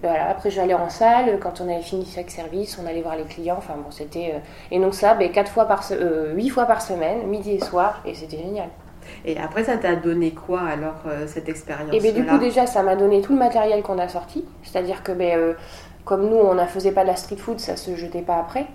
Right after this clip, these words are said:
Speaker 1: Donc, euh, bon, on a eu les assiettes, on a eu les couverts, les verres. Donc, tout ça, il y en avait quand même pour trois mille euros.
Speaker 2: Donc, ça te faisait déjà une bonne dotation, euh, pour pouvoir
Speaker 1: Ouais.
Speaker 2: après investir, euh, le restaurant.
Speaker 1: Ouais, il y avait une grande table, donc, euh, qu'on retrouve d'ailleurs au restaurant. La grande table d'hôte, elle est, euh, on l'a gardée de là-bas, ça,
Speaker 2: Super.
Speaker 1: pour souvenir. Ouais.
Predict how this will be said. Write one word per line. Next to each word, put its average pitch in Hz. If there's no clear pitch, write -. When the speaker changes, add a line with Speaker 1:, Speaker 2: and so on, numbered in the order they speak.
Speaker 1:
Donc, 180
euh, 180
bon, 180
on 170
a 170
eu 180
les 165
assiettes, 160
on 190
a 175
eu 170
les 160
couverts, 190
les 170
verres. 208
Donc, 175
tout -
ça, 262
il 247
y 214
en 190
avait 180
quand 180
même 185
pour 190
trois -
mille 196
euros. 196
Speaker 2:
Donc, 170
ça 170
te 180
faisait 180
déjà 180
une 208
bonne 180
dotation, 175
euh, 175
pour 165
pouvoir 175
Speaker 1:
Ouais. -
Speaker 2:
après 202
investir, 185
euh, 160
le 156
restaurant. 170
Speaker 1:
Ouais, 240
il 185
y 175
avait 170
une 180
grande 175
table, 262
donc, 190
euh, 185
qu'on 180
retrouve 170
d'ailleurs 165
au 156
restaurant. 185
La 196
grande 160
table 170
d'hôte, 190
elle 160
est, 151
euh, -
on -
l'a 156
gardée 151
de 156
là-bas, 156
ça, -
Speaker 2:
Super. -
Speaker 1:
pour 320
souvenir. 190
Ouais. 202